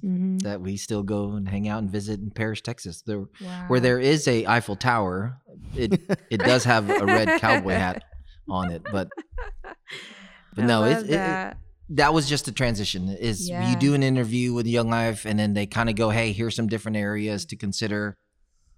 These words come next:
Speaker 2: Um, and then you go interview with those different areas, and it just was evident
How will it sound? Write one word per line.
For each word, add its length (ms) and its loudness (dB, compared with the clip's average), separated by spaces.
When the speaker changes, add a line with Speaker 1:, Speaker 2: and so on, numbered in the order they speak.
Speaker 2:
Um, 380 2
and 100 2
then 100 2
you 140 2
go 200 0
interview 460 0
with 100 -4
those 180 -2
different 300 -4
areas, 640 -4
and 340 -2
it 220 -4
just 280 -4
was 160 -6
evident 420 -6